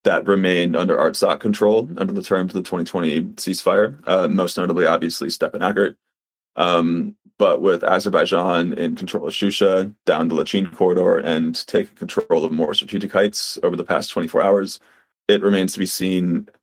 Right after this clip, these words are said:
how soon we'll see Azerbaijani forces advancing into Stepanakert and at what cadence there will be, if there is, sort of a organized forced evacuation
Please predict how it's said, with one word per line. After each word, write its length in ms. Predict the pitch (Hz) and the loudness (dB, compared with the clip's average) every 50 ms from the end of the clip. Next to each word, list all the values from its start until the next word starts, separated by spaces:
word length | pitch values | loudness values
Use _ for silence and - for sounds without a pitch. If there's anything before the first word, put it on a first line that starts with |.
| _ _ _ _ _ _ _ _ - | _ _ _ _ _ _ _ _ -4
how 160 | - 104 98 | 0 0 0
soon 380 | 95 - - - 95 95 101 98 | 0 0 -4 -2 0 0 2 2
we'll 100 | 87 85 | 2 0
see 320 | - - - 92 85 85 | -2 -4 -4 -2 0 0
Azerbaijani 580 | - 69 - - 98 95 - - 85 82 80 82 | 0 0 0 0 0 -2 0 0 0 -2 -2 -2
forces 440 | - 85 82 82 - - 92 87 | 0 0 0 0 0 -4 -8 -8
advancing 480 | - - 85 85 82 82 - 87 82 82 | -4 -2 0 0 0 0 -2 -2 -2 -2
into 120 | 76 73 | -4 -4
Stepanakert 760 | - - - 98 - 85 82 107 107 104 107 104 104 - - - | -4 -2 -2 0 0 2 0 0 0 2 2 2 2 2 0 -4
and 500 | - 92 92 87 87 92 87 82 80 - - _ | -4 -2 0 0 0 0 -2 -4 -6 -8 -4 _
at 120 | 87 87 87 | -2 0 2
what 200 | 95 92 - - | 2 0 0 0
cadence 560 | - - 90 85 87 87 82 69 - - - | -2 0 0 2 2 0 -2 -4 -6 -10 -2
there 180 | - 95 87 82 | 0 0 0 2
will 220 | 80 85 82 85 | 2 2 0 0
be, 360 | - 90 87 82 78 78 80 - _ _ _ _ _ _ _ | 0 -2 -2 -2 -4 -4 -10 -14 _ _ _ _ _ _ _
if 180 | 90 90 - - | -2 -2 0 2
there 180 | - 92 73 | 2 2 2
is, 480 | 71 85 85 85 92 - - - - - _ _ _ _ _ _ _ _ | 4 2 2 2 2 0 -2 -4 -4 -10 _ _ _ _ _ _ _ _
sort 320 | _ - - - 104 90 80 | _ -10 -2 0 0 2 2
of 100 | 80 78 | 2 4
a 260 | 82 82 78 78 - | 4 4 4 0 -2
organized 1000 | - 92 101 95 92 92 87 87 85 85 85 85 87 - - - - - - - _ _ _ _ _ _ _ _ _ | 0 2 2 2 2 2 0 2 2 2 2 0 0 -4 -8 -12 -12 -16 -20 -20 _ _ _ _ _ _ _ _ _
forced 420 | _ - - - 98 95 92 - - | _ -10 -2 0 0 0 0 0 0
evacuation 840 | 101 98 85 71 - - 76 73 73 90 90 - 107 107 - 80 | 2 2 2 0 -2 -4 0 0 0 0 0 -2 -2 -2 -2 -4